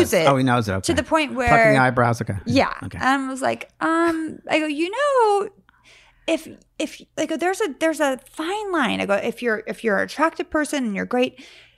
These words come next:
Speaker 2: you have to have humility and you have
Speaker 1: Right.
Speaker 2: to have a little bit of humbleness. Not like, I know."
Speaker 1: Right.
Speaker 2: Like, he'll say thank you to other people,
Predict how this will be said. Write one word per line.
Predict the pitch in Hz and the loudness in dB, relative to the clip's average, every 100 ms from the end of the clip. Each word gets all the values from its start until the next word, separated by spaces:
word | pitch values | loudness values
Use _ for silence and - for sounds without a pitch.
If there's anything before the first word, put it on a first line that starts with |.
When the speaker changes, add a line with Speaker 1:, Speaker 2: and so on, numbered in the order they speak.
| _ | _
Speaker 2:
you | 233 285 339 | -4 -2 0
have | 415 523 | -2 -4
to | 427 | -2
have | 392 | -2
humility | 285 262 220 175 - | -2 0 0 0 -4
and | 196 | -6
you | 254 | -6
have | 330 - | -4 -4
Speaker 1:
Right. | 349 - | -6 -6
Speaker 2:
to | 269 | -4
have | 277 | -4
a | 285 | -4
little | 302 302 | -6 -6
bit | 285 | -6
of | |
humbleness. | 226 254 233 185 190 247 | -6 -6 -6 -8 -8 -2
Not | 320 415 | 0 0
like, | 339 269 - - _ | 0 -2 -2 -12 _
I | 214 214 | -4 0
know." | 190 170 - - _ - | 2 0 -2 -10 _ -10
Speaker 1:
Right. | 98 87 - | -6 -6 -2
Speaker 2:
Like, | 226 233 | -2 0
he'll | 254 381 370 | 2 2 2
say | 403 320 | 0 -2
thank | - 233 240 269 | -2 -4 -2 -2
you | 269 | 2
to | 233 | 2
other | 190 170 | 2 -2
people, | - 185 262 320 415 | -4 -2 2 2 2